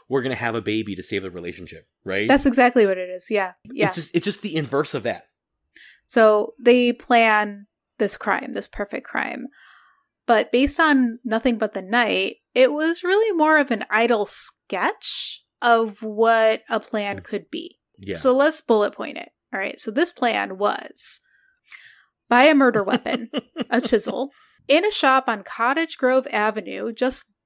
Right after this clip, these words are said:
Speaker 2: blocks from where your well-known family lives. Go to ridiculous lengths
Speaker 1: Yeah.
Speaker 2: to rent a luxury car by setting up a false identity as an out-of-town businessman, faking a reference for that car rental,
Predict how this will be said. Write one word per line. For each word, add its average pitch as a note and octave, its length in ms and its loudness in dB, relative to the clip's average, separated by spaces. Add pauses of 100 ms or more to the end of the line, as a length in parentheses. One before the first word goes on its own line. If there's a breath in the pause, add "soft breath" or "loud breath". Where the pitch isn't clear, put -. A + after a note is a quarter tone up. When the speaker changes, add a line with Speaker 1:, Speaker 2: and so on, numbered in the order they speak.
Speaker 2:
blocks G#3 580 2
from G#3 240 -4
where G3+ 500 0
your G3+ 500 -2
well-known G#3+ 520 -4
family G3+ 420 -8
lives. - 480 -14 (640)
Go A3+ 200 2
to A3+ 360 -2
ridiculous F#3 640 -8
lengths G3 340 -4
Speaker 1:
Yeah. - 240 -8
Speaker 2:
to F3+ 60 -12
rent G3+ 220 -6
a F#3 60 -4
luxury G3+ 600 -4
car A3 560 0
by G3+ 240 -4
setting G3 400 -8
up F#3+ 120 -14
a F#3+ 40 -14
false G3 340 -4
identity G3 640 -6
as G3+ 220 -8
an F3+ 120 -14
out-of-town G#3 640 -4
businessman, A3+ 760 -6 (420 soft breath)
faking F#4+ 560 0
a G#3 80 -2
reference A3 580 -2
for D4+ 240 -2
that - 180 -4
car F#3+ 240 -4
rental, F3+ 460 -10